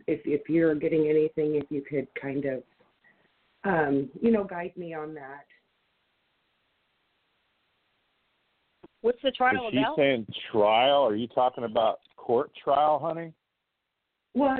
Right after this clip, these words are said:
Speaker 1: yeah. I mean, but there's surrounding issues around this trial that are unresolved. So I'm wondering if there's, like, anything you're picking up on that. If
Speaker 3: Well, I mean, it, this looks like a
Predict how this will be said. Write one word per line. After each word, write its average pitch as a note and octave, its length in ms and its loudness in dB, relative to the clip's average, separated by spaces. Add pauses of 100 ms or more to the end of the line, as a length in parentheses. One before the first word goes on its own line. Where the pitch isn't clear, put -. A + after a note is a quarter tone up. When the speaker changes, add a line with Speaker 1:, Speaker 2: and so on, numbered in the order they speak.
Speaker 1:
yeah. F3+ 380 -2
I G3+ 40 -6
mean, A3+ 260 0
but G#3+ 160 -8
there's A3+ 220 -8 (120)
surrounding G3 500 -6
issues F3 480 -8
around D3+ 360 -8
this C3+ 120 -10 (140)
trial C#3+ 540 0
that C#3+ 140 -4
are C#3 140 -2
unresolved. C#3 800 -4 (160)
So C#3 140 0
I'm C#3+ 200 4
wondering D3 480 4
if C3+ 160 -2
there's, C3+ 400 2
like, C3+ 340 -2
anything D3+ 420 0
you're C3+ 160 -2
picking C3+ 380 -6
up C#3 200 -2
on C#3+ 200 -2
that. C#3 300 -4
If C3 100 -8 (1900)
Speaker 3:
Well, A2 200 0
I A2 100 4
mean, A2+ 180 0
it, A2+ 160 -6
this A2+ 240 0
looks B2+ 240 0
like A#2+ 160 2
a G#2 80 -4